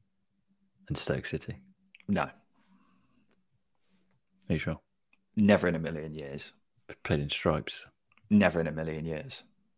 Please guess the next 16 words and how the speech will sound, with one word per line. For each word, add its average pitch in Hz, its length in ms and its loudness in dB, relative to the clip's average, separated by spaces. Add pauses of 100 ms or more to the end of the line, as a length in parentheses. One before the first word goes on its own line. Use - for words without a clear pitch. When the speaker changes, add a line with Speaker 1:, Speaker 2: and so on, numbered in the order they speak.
(960)
Speaker 1:
See, - 120 6
I 92 80 12
get 92 160 10
all 82 100 6
my 82 140 4
stripy - 400 4
teams 76 320 -4
mixed - 260 -2
up - 120 -2
sometimes. 78 580 -6 (520)
Speaker 2:
No, 71 300 -6 (240)
you, - 300 -6
Speaker 1:
But - 80 4
Speaker 2:
that 76 80 6
Speaker 1:
you 76 60 -4
Speaker 2:
was, 78 160 -8